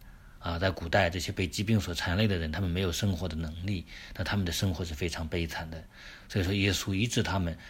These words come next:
就让他们有了生活的能力，他们可以重新的融入社会，他们可以有自己的生活，也可以说是耶稣给了他们第二次的生命。所以说耶稣在这里，他做了这样大的事情，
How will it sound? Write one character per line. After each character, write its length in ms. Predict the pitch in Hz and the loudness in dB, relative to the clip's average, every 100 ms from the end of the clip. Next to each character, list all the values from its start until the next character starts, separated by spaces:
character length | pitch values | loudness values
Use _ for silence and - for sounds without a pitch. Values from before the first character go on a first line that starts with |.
| - - | -18 2
就 100 | 170 | 8
让 140 | 143 | 8
他 140 | 107 123 | 8 6
们 200 | 113 87 - - | 6 4 -4 -2
有 160 | 101 | 2
了 100 | 98 | 2
生 240 | 92 123 107 | 4 6 6
活 140 | 85 | 4
的 80 | 90 | -2
能 300 | 80 78 80 | -2 -2 -2
力， 180 | 92 82 - - | -2 -2 -10 -8
他 120 | - | -4
们 120 | 87 | -2
可 100 | 82 | 0
以 60 | 92 | 0
重 260 | - 90 90 | 0 0 0
新 180 | - | 2
的 120 | 90 85 | 0 0
融 240 | 78 85 | -2 -2
入 100 | 90 | -2
社 260 | 82 98 80 | -2 -2 -2
会， 240 | 92 82 - - | -2 -6 -8 -14
他 140 | - 101 | -2 0
们 100 | 90 | 2
可 140 | - | 2
以 60 | 101 | 0
有 120 | 82 | -2
自 180 | - 101 | -4 -4
己 120 | 90 | -4
的 100 | 82 | -6
生 260 | - 90 | -6 -6
活， 200 | 85 - 80 - - - | -6 -10 -14 -16 -20 -2
也 140 | 101 | 2
可 160 | 107 151 | 4 8
以 80 | 139 | 8
说 300 | - 123 117 - - | 8 6 4 -2 -10
是 160 | - 90 | -2 2
耶 180 | 92 87 | 2 2
稣 140 | - | -2
给 160 | - 82 | -6 -6
了 60 | |
他 120 | 80 82 | -4 -4
们 160 | 80 78 | -4 -6
第 140 | - 104 | -4 -2
二 120 | 95 | 0
次 160 | - 90 | -4 -8
的 100 | 85 | -8
生 240 | - 98 | -2 2
命。 200 | 95 92 - - - - | 4 2 -2 -14 -20 -2
所 80 | 104 | 0
以 20 | |
说 140 | 87 95 | 2 4
耶 160 | 101 | 4
稣 160 | 92 104 | 2 2
在 140 | 95 | 2
这 160 | 87 87 | 2 0
里， 120 | 78 - - | -2 -8 -14
他 160 | - - | -6 -4
做 140 | 98 | -2
了 80 | 85 | -4
这 120 | - 117 | 0 2
样 120 | 92 | 2
大 200 | 92 87 | 0 -2
的 80 | 82 | -2
事 180 | - | -4
情， 220 | 95 - | -4 -4